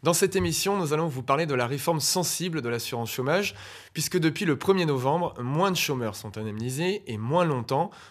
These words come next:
L'objectif du gouvernement est clair, c'est accélérer le retour à l'emploi et faire trois virgule sept milliards d'économies. Mais pour les syndicats, cela va surtout accroître la précarité. On va en débattre avec la députée L R E M de Gironde, Catherine Fabre, et Johan David,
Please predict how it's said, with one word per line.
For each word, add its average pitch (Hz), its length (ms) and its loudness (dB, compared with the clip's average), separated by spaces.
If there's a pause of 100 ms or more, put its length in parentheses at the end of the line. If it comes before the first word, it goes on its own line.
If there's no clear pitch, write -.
L'objectif 170 480 2
du 151 80 -2
gouvernement 131 460 0
est 110 60 -2
clair, 175 360 2
c'est - 280 -2
accélérer 123 600 -2
le 131 120 0
retour 123 320 -2
à - 20 -2
l'emploi 170 400 2 (260)
et 131 80 0
faire 156 360 2 (140)
trois 160 360 2
virgule 113 320 -6
sept - 300 0
milliards 131 220 0
d'économies. 143 540 0 (300)
Mais 156 100 4
pour 151 140 2
les 147 80 6
syndicats, 127 420 -2
cela 104 240 -4
va 101 100 -6
surtout 110 320 -8
accroître 123 460 -4
la 98 80 -6
précarité. 156 720 0 (400)
On 196 80 4
va 190 140 6
en 180 40 6
débattre 143 540 2
avec 123 300 -4
la 113 100 0
députée 147 640 -2
L 143 180 0
R 131 140 0
E 123 40 2
M 113 220 0
de 127 140 -2
Gironde, 127 580 -2
Catherine 117 320 -4
Fabre, 185 380 -2 (340)
et 123 180 2
Johan 175 200 6
David, 151 500 0